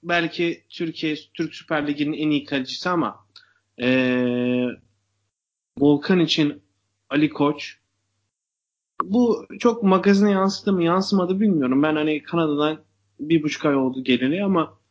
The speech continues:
e, Volkan'ın geri dönmesi için Ali Koç bayağı açık kapı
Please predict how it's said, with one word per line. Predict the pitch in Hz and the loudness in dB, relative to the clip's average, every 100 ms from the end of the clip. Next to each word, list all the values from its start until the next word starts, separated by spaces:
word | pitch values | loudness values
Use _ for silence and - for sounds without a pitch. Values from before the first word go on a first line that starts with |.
| - - - _ _ _ | -20 -20 -20 _ _ _
e, | 147 151 147 147 143 143 143 139 135 - _ _ _ _ _ - | 2 6 6 4 4 2 2 0 -4 -10 _ _ _ _ _ -6
Volkan'ın | 147 151 208 202 226 220 180 | 2 6 6 6 6 6 6
geri | 165 190 | 4 4
dönmesi | 196 196 208 208 220 | 4 6 4 2 -4
için | 151 - 165 - - | -2 -2 -2 -6 -2
Ali | 156 180 | 0 0
Koç | - 170 190 - - _ _ _ _ _ _ - | 0 -4 -4 -10 -14 _ _ _ _ _ _ 0
bayağı | 214 226 185 | 2 2 2
açık | 170 165 - | 0 -2 -8
kapı | - 160 | -10 -10